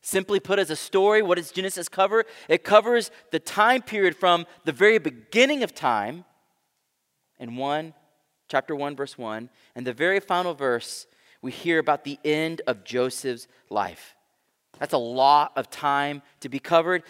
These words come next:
It doesn't cover every detail about everything that happened from the beginning of time to the end of Joseph's life. It leaves out significant swaths of time, details, people, events,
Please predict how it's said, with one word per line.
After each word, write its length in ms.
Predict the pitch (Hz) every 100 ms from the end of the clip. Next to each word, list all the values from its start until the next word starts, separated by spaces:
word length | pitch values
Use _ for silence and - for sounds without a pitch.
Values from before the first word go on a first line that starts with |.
| -
It 100 | 127
doesn't 300 | 180 190 190
cover 300 | 185 170 185
every 340 | 185 190 208 196
detail 440 | 185 214 - 185
about 180 | 160 160
everything 640 | 190 196 196 214 214 202
that 120 | 180
happened 460 | - 196 196 208 185
from 320 | 196 190 190 - -
the 80 | 165
beginning 400 | 151 143 196 208
of 100 | 185
time 400 | - 180 190 196
to 100 | 180
the 140 | 160 -
end 280 | 180 196 -
of 100 | 151
Joseph's 500 | 127 180 196 185 165
life. 300 | 160 170 185
It 200 | - 190
leaves 520 | 185 190 233 254 247 -
out 320 | 147 156 123 - - _
significant 960 | - - 151 151 180 233 214 143 139 - _ -
swaths 600 | - 156 165 214 208 170
of 140 | 139
time, 580 | - 208 214 220 226 214 _ - 117
details, 640 | 202 220 - 220 226 202
people, 520 | - 226 226 233 220 -
events, 500 | 147 196 208 208